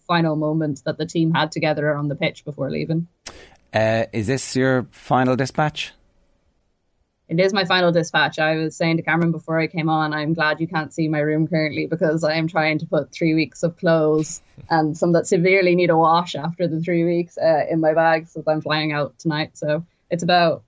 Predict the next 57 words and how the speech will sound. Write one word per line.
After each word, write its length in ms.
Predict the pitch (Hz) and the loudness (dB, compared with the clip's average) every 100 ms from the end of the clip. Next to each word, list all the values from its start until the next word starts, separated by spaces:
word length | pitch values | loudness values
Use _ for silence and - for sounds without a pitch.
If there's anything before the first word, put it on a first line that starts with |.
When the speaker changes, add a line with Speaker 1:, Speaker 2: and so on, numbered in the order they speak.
| - | -14
Speaker 1:
what 200 | 104 - - | -12 -12 -16
time 140 | 82 | -18
is 80 | - | -18
it? 80 | - _ _ _ _ | -20 _ _ _ _
Six 180 | - 214 | -8 -6
o'clock 260 | 240 208 196 | 0 0 2
here, 180 | 220 220 | 0 0
and 80 | 202 | 0
I 100 | 190 | -2
fly 220 | 196 196 | 0 0
at 120 | 190 | -2
ten 180 | 202 202 | -6 -8
to 40 | |
three 240 | 214 208 202 | -6 -2 2
A 160 | 202 | 2
M, 180 | 214 233 | 2 -2
so 160 | - 185 | -4 -6
a 480 | 175 170 _ _ | -6 -10 _ _
couple 160 | - - | -4 0
Speaker 2:
Oh, 20 | |
Speaker 1:
hours, 240 | 156 151 170 | 0 0 -2
yeah. 120 | - - | -6 -8
Speaker 2:
ten 200 | - 123 | -8 -6
to 60 | 107 | -6
three 220 | - 120 | -4 -2
A 220 | 113 113 113 | 0 0 0
M. 160 | 107 | -2
Oh 200 | - 131 | -2 -2
my 160 | 123 107 | -2 -2
God. 320 | 107 131 104 - | 0 0 0 0
Not, 220 | 165 135 | 0 2
Speaker 1:
<laughs> 20 | |
Speaker 2:
not 220 | 165 151 151 | 0 0 0
the 60 | |
nicest 320 | 135 139 131 | 0 0 -2
time 180 | - 120 | 0 0
to 40 | 117 | 0
be 60 | |
Speaker 1:
Yeah. 80 | 165 | 0
Speaker 2:
flying, 300 | 131 113 107 - 101 | 2 0 0 -8 -6
but 80 | 160 | -2
at 40 | 175 | 0
least 140 | 190 | 0
you 80 | 170 | 0
can 160 | 151 127 | 0 -2
sleep 280 | - 131 | -2 -2
and 100 | 117 | 0
sleep 120 | 247 247 | 2 2
Speaker 1:
No. 60 | |
Speaker 2:
and 100 | 202 | 2
sleep 260 | 107 95 - | 0 -2 -2
and 100 | 95 | -2
then 260 | 92 90 - - | -2 -4 -8 -10
come 160 | 107 107 | -4 -2
back 240 | 98 - | -2 -4
refreshed. 480 | 135 170 151 - - | -6 -2 -2 -2 0
Speaker 1:
Yeah. 260 | 214 156 | 0 0